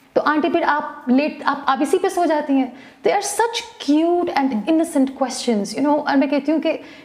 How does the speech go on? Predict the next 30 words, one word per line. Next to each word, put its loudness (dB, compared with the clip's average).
काश 0
हम 4
सब 0
ऐसे 0
हो -4
जाएं, -6
you 4
know, 2
कि 4
हमारे 2
अंदर 2
वो 0
innocence 0
और -2
वो 0
kindness 2
आ 0
जाए 0
कि -2
बच्चा 0
सोच -2
कर -2
बात -4
करता -4
है 0
कि -2
कहीं 0
मेरी 2
बात -2
से। -6